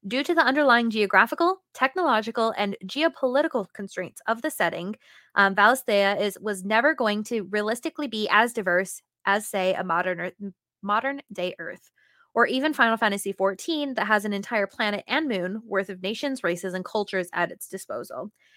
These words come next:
The isolated nature of this realm, however, does end up playing a large part in the story and is one of the reasons Valisthea's fate is tied to the rest of the world. Ultimately, we felt that while incorporating ethnic diversity into Valisthea was important, an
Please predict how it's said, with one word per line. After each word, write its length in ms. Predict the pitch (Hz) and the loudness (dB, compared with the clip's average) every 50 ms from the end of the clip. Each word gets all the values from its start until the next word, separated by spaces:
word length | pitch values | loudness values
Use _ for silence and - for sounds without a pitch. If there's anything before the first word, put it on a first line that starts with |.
| _ _ _ _ _ | _ _ _ _ _
The 120 | - - | -2 0
isolated 500 | 185 214 247 - 302 294 302 320 311 233 | 2 2 2 4 4 4 4 4 0 0
nature 300 | 233 214 220 - 247 214 | 0 -2 -2 -2 -4 -2
of 240 | - - 226 247 302 | 2 2 2 4 2
this 200 | 381 370 - - | 0 0 2 2
realm, 240 | 226 196 180 190 202 | 4 4 6 4 2
however, 440 | 196 220 208 196 196 202 202 190 - - | 2 4 4 4 4 4 0 -4 -4 0
does 220 | - 202 226 285 302 | 4 6 6 6 6
end 140 | 320 302 320 | 4 4 2
up 100 | 294 - | 2 2
playing 240 | - 262 254 240 | 0 -2 -2 0
a 40 | 240 | -2
large 300 | 208 202 190 214 220 - | 0 2 2 2 2 0
part 200 | - 233 214 - | 0 0 2 2
in 80 | - 202 | 0 -2
the 100 | 196 208 | -6 -8
story 500 | - - 294 294 294 294 294 302 - - _ _ _ _ _ - | -6 -2 2 2 2 2 0 -4 -6 -10 _ _ _ _ _ -2
and 100 | 214 214 | -2 0
is 160 | 214 202 - | 0 -2 0
one 160 | 208 214 233 | -2 0 0
of 80 | 277 285 | 0 -2
the 120 | - 302 | -2 -2
reasons 360 | 254 233 220 196 214 208 202 196 | 0 0 -2 -2 -2 -4 -2 0
Valisthea's 600 | 202 185 196 202 - 208 190 190 196 196 196 - | 2 2 2 0 2 4 4 6 6 4 2 0
fate 300 | - 208 190 208 220 - | -2 -2 -2 -2 -2 -4
is 140 | - 202 - | -6 -8 -8
tied 360 | - - - 220 233 254 247 | -6 0 4 4 4 4 2
to 80 | - 247 | 0 -2
the 80 | 214 | 0
rest 200 | 196 185 180 - | 2 0 0 0
of 40 | 196 | -4
the 80 | 180 175 | -6 -6
world. 400 | - - 110 95 76 - - _ _ _ _ _ _ _ _ _ | -4 -4 -4 -4 -4 -6 -10 _ _ _ _ _ _ _ _ _
Ultimately, 440 | 220 269 - 320 330 320 277 320 311 | 0 0 2 2 -2 -2 -2 -2 -2
we 120 | 277 262 | -2 -2
felt 320 | 233 - - 233 240 - - | -2 2 2 2 2 2 0
that 220 | 196 214 - - - | -2 -2 -2 -2 -6
while 280 | - 185 196 190 196 - | -2 2 2 2 4 2
incorporating 640 | 208 202 - - - 240 240 - 269 262 247 202 - | -2 -4 -2 0 0 0 2 2 2 2 2 2 0
ethnic 300 | 208 202 - 214 190 - | 0 0 0 -6 -8 -6
diversity 480 | 208 190 214 233 - - 214 202 - | -4 -2 -2 -2 -2 -4 -4 -4 -2
into 200 | - 247 311 330 302 | -2 -2 -2 0 4
Valisthea 500 | 269 233 214 220 - - 190 190 185 180 | 4 4 4 4 2 2 2 4 4 2
was 220 | 180 175 - - - _ _ | 0 -2 -4 -8 -16 _ _
important, 680 | - 220 202 180 - - 269 302 269 - 202 196 202 - _ | -8 -6 -6 -6 -4 0 2 2 2 2 -2 -6 -8 -8 _
an 140 | - - | -10 -10